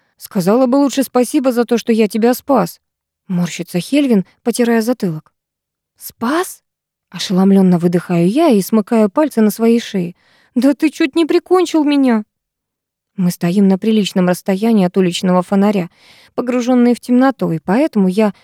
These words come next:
естественным образом ловлю себя на том,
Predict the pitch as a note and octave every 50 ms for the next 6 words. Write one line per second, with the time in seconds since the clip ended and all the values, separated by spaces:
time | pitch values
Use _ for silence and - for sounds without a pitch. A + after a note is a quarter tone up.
0 | _ _ _ - G#3+ G#3 A#3+ C4 B3 - _ - A3+ A#3+ B3 G#3 - - F#3+ F3+
1 | F3+ F3 F3 G3 C4 A#3+ B3 G#3+ F#3+ F#3+ F#3 F#3 F3+ F3+ F3+ F#3+ C4 D#4+ D4+ -
2 | - F#3+ F#3+ F#3 F3+ F3 E3+ - - - D#3 F#3 F#3+ A#3+ C#4+